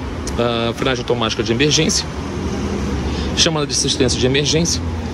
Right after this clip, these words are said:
assistência de recuperação veicular, assistência de estacionamento semiautomático, que é o Easy Park. Nós temos sensores que ficam nas laterais, ah, do para-choque, tanto aqui no traseiro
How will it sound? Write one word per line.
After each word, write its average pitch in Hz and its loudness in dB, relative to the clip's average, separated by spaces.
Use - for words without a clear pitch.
assistência 147 2
de 143 6
recuperação 131 2
veicular, 160 2
assistência 143 2
de 127 0
estacionamento 123 2
semiautomático, 127 0
que 131 4
é 123 6
o 120 6
Easy 123 4
Park. 120 0
Nós 131 2
temos 127 4
sensores 120 4
que - 4
ficam - 2
nas 117 2
laterais, 120 2
ah, 107 2
do - 0
para-choque, 113 0
tanto 107 0
aqui - -10
no 107 0
traseiro 98 2